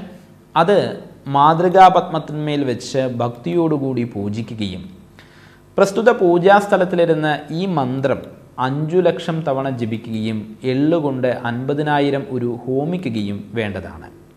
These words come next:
"ഏവം സിദ്ധേ മനോമന്ത്രി നാശയേത് ഗരളദ്വയം" എന്നാണ്. അതായത് ഇതിൽ പറഞ്ഞ പ്രകാരം മന്ത്രസിദ്ധി വരുത്തിയാൽ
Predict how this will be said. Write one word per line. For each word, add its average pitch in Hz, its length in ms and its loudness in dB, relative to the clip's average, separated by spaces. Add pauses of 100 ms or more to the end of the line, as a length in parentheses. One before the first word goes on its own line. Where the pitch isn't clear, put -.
(1300)
"ഏവം 175 460 8
സിദ്ധേ 185 460 2
മനോമന്ത്രി 156 960 0
നാശയേത് 147 880 -2
ഗരളദ്വയം" 135 840 0
എന്നാണ്. 92 380 -8 (840)
അതായത് 214 500 8 (240)
ഇതിൽ 196 280 2
പറഞ്ഞ 180 320 6
പ്രകാരം 180 580 8
മന്ത്രസിദ്ധി 180 600 0
വരുത്തിയാൽ 151 600 2